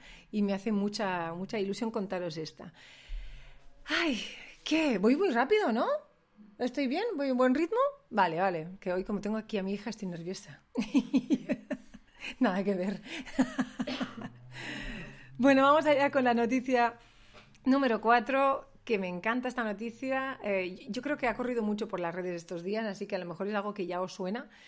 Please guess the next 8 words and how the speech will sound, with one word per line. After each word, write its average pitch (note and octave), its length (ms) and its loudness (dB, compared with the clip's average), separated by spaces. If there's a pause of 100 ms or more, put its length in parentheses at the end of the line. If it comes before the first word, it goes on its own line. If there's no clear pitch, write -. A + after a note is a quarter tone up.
(300)
Eh, E3 1000 0
os, F3+ 240 -6
os F#3 240 -4
lo E3 100 -2
digo. B3 520 0
Noticia C#4+ 340 -2
número B3+ 520 0
cuatro. E4 680 -2